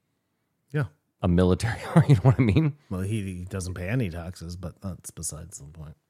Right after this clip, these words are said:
Speaker 2: No, he paid eight billion in tax.
Speaker 1: Mm, I highly doubt that.
Speaker 2: You know what's ironic, though? I just thought about it. He paid eight billion dollars in taxes. That money will be subsidized back to him
Speaker 1: Yep.
Speaker 2: through the
Speaker 1: Yep.
Speaker 2: government. So he
Speaker 1: Yep.
Speaker 2: really just gets his own money back.
Speaker 1: Yeah, he gets his own money back and doesn't pay tax on anything.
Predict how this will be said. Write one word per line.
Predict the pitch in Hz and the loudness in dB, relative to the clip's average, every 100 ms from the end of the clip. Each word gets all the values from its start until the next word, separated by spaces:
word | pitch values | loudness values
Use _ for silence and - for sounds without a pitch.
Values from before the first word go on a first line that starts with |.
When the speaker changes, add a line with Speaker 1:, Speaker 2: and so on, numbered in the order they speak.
| _ _ - | _ _ -6
Speaker 2:
No, | 90 | -4
he | 92 | -2
paid | 117 113 | 0 0
eight | 85 - | 0 -2
billion | 69 65 | -6 -6
in | 71 | -6
tax. | - - | -4 -4
Speaker 1:
Mm, | 127 107 - 98 | -4 -4 -8 -8
I | |
highly | 87 87 80 73 | -6 -8 -10 -12
doubt | 71 71 _ | -14 -18 _
that. | 80 - | -18 -4
Speaker 2:
You | 113 | 6
know | 139 | 6
what's | 127 | 8
ironic, | 101 98 101 82 | 6 6 4 4
though? | 76 | 0
I | |
just | 78 82 | 0 0
thought | 80 76 | 0 2
about | 73 71 | 2 -2
it. | 85 | -2
He | |
paid | 90 104 113 110 | 0 4 4 4
eight | 95 | 2
billion | 104 98 87 | 4 4 4
dollars | 85 82 | 4 2
in | 80 | 0
taxes. | - 71 - 98 92 | -2 -4 -4 -8 -2
That | 85 92 | 0 2
money | 95 95 | 2 2
will | 90 | 2
be | 85 | 0
subsidized | - 90 80 - 82 80 71 65 | 0 0 0 0 2 2 -2 -2
back | 82 80 - | 0 0 -2
to | - | -4
him | 73 78 73 | -2 0 2
Speaker 1:
Yep. | 190 - | 2 2
Speaker 2:
through | 98 95 | 2 4
the | 87 | 4
Speaker 1:
Yep. | 80 | 6
Speaker 2:
government. | 90 85 85 78 - | 6 6 4 0 -2
So | 82 | 2
he | 87 | 4
Speaker 1:
Yep. | 92 | 8
Speaker 2:
really | 127 127 | 8 8
just | 104 80 | 6 6
gets | 101 95 | 4 4
his | 104 - | 0 0
own | 113 110 | 4 6
money | 95 92 82 | 6 6 4
back. | 67 65 - | 0 -6 -4
Speaker 1:
Yeah, | 156 165 | -2 0
he | 143 | 2
gets | 135 147 | 2 2
his | 147 139 | 2 2
own | 151 | 4
money | 147 143 | 4 4
back | 131 131 123 | 2 2 2
and | |
doesn't | 117 123 120 | 0 0 0
pay | 113 | -2
tax | 113 120 117 107 | -2 -4 -4 -8
on | 98 | -6
anything. | - 151 92 - | 0 0 -2 -8